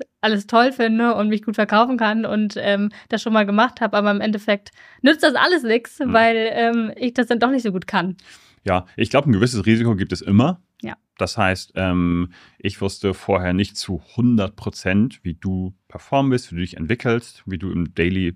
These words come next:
Speaker 2: Arbeit bist. Und du wusstest auch nicht, wie wir als Firma und wie ich irgendwie als Geschäftsführer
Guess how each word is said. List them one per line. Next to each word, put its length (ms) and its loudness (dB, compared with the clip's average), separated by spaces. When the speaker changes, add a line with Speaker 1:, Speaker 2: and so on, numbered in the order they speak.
Speaker 2:
Arbeit 260 0
bist. 260 -2
Und 200 0
du 100 4
wusstest 200 -2
auch 60 0
nicht, 160 -2
wie 140 -4
wir 140 0
als 160 -8
Firma 300 -2
und 200 -4
wie 60 -6
ich 180 -8
irgendwie 200 -6
als 200 -10
Geschäftsführer 680 -10